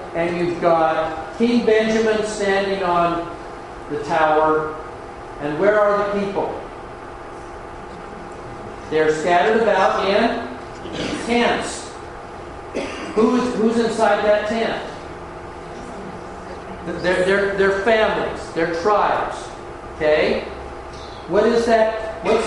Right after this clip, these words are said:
what is that little tent at that moment? It's their dominion. It's their tribe. It's my little kingdom.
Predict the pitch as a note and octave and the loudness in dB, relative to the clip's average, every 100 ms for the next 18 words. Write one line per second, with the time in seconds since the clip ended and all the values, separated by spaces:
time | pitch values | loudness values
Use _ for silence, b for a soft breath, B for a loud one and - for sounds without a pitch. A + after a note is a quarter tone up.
0 | F#3 G#3 A3 G#3+ A3 G#3 G3+ G3 - G#3 | 2 2 4 4 4 4 2 0 0 -2
1 | F#3 D3+ D#3 F3+ F3+ F3+ F3+ F3 F3 - | -2 0 0 2 2 2 2 2 -2 -8
2 | - - - - - - - - - - | -12 -12 -14 -14 -14 -12 -12 -12 -14 -12
3 | - - - - - - - D#3 - F3+ | -12 -12 -12 -12 -12 -12 -8 -6 -2 0
4 | E3+ F3 F3 D3 C3 - - - - - | 2 0 0 0 -4 -6 -10 -12 -14 -12
5 | - - - - - - - - C#3+ C3+ | -12 -12 -14 -12 -12 -12 -12 -10 -10 -6
6 | D#3+ D#3 D#3 D#3 D3 - - - - - | -2 -2 0 2 2 2 -2 -6 -10 -12
7 | - - - - C3+ B2 D3+ C#3+ D3+ F3 | -12 -12 -12 -12 -10 -6 -2 -2 0 -2
8 | D#3 G3 F#3+ C#3 C3 | -2 -4 -4 -4 -6